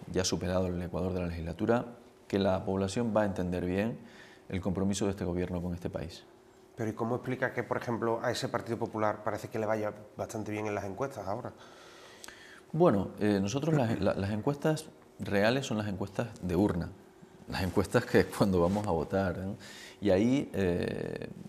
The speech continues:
Speaker 1: queda tiempo, tenemos margen, eh, suficiente para, para que llegue ese momento. Antes tenemos elecciones en Andalucía, a la vuelta de la esquina, también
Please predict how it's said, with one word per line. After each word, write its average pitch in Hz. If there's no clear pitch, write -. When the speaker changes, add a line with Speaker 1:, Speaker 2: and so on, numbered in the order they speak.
Speaker 1:
queda 98
tiempo, 104
tenemos 95
margen, 92
eh, 87
suficiente 92
para, 90
para 92
que 92
llegue 101
ese 95
momento. 85
Antes 90
tenemos 92
elecciones 92
en 92
Andalucía, 92
a 131
la 107
vuelta 92
de 98
la 90
esquina, 120
también 92